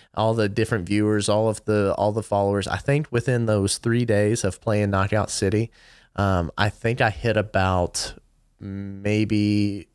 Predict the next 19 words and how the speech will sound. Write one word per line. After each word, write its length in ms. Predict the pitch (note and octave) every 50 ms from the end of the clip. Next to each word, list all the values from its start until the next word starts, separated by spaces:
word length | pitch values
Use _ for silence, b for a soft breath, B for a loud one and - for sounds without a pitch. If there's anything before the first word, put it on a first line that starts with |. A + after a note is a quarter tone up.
| _ _ -
just 260 | - A#2 A2+ - -
under 340 | - F2 G#2+ A2+ A2+ A#2+ A2+ G#2+
fifty 440 | - - - A2+ G#2 - - A2+ G#2
new 140 | G#2 G#2+ G#2
followers. 720 | - - G#2 A2 A2+ A#2 A2+ A2+ A2 A2 G#2 - - B B B B B B B B B B _
Um, 440 | - F#2 F#2 F#2 F2+ F2 E2+ E2+ - -
so 220 | - - - G#2 G2
that 120 | G2+ A#2
was 140 | A#2 G2 -
super 240 | - G2+ F2 - -
cool 180 | - - F#2 F#2
to 80 | -
see. 320 | - - - - - A#2 B2 - _ _ _ _ _ _ _ _ _ _ _ _ -
But, 220 | A2 G#2 G2+ G2
um, 420 | G2+ F#2+ F#2 F2+ E2+ E2+ E2 D2+ - _ -
besides 520 | G#2 - - - C#3 C#3 D3 D3+ C#3 C#3+
all 180 | C3+ C3 C3 B2+
of 80 | B2 B2+
that, 300 | A#2+ A#2 B2 C3 C#3+ -